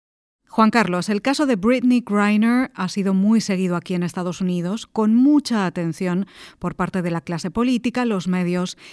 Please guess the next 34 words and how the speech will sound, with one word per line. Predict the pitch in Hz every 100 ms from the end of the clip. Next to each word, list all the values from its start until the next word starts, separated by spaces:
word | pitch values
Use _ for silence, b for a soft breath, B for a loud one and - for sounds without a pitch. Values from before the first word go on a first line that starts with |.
| B -
y | 220
la | 208
opinión | 175 175 170 180 160
pública. | 175 165 165 - 151 -
La | 185
deportista | 202 214 - 240 -
de | 208
treinta | 202 220 214 214
y |
dos | 220 196
años, | 208 220 233
estrella | 214 - 233 233
de | 220 214
la | 214
N | 240 233 214
B | 208
A | 226
femenina, | - 185 180 196 196 226 - B B B
con | 226 226 226
dos | 254 240
medallas | 202 175 170 170 170
olímpicas, | 170 185 175 180 214 240 - B B
fue | - 240
detenida | 240 233 208 220 233
en | 220
el | 202
Aeropuerto | 190 185 180 220 208
Internacional | 196 185 180 185 175 185 196
de | 185
Moscú | 175 165 - 220 254 -
el | 214 196
diecisiete | 190 185 185 247 285
de | 226
febrero, | 151 175 208 254 165 -